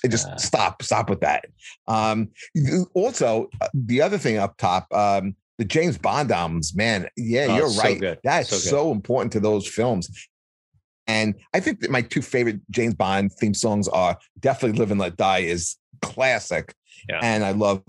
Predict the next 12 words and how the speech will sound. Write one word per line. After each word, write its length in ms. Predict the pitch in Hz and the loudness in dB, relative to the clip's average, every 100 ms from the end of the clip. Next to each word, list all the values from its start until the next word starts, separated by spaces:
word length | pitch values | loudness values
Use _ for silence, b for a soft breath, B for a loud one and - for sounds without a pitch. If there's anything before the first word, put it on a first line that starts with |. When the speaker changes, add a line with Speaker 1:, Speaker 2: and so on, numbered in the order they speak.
| 95 | 0
Speaker 1:
uh, 260 | 101 95 95 | 2 2 0
Duran 380 | 92 107 110 | 0 0 0
Duran's 440 | 104 101 104 101 95 | 2 2 2 0 0
View 160 | 107 107 | 0 0
to 160 | - | 0
a 80 | 82 | -2
Kill. 420 | - - 104 76 - _ _ _ | -2 0 0 0 -8 _ _ _
Speaker 2:
That's 160 | 85 - | -14 -10
a 60 | 76 | -8
good 160 | 80 | -8
one. 180 | 80 76 _ _ _ _ - | -8 -10 _ _ _ _ -6
Speaker 1:
Yeah. 320 | 95 101 90 | 0 2 0